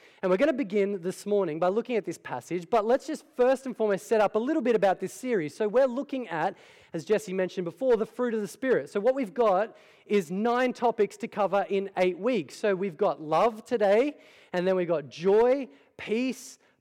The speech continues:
patience, kindness, and goodness are gonna go together.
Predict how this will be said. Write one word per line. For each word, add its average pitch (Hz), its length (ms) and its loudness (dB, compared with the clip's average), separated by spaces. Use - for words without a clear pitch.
patience, 254 640 0
kindness, 254 560 -4
and 220 160 -4
goodness 240 380 -2
are - 20 -8
gonna 202 160 0
go 196 160 0
together. 180 540 0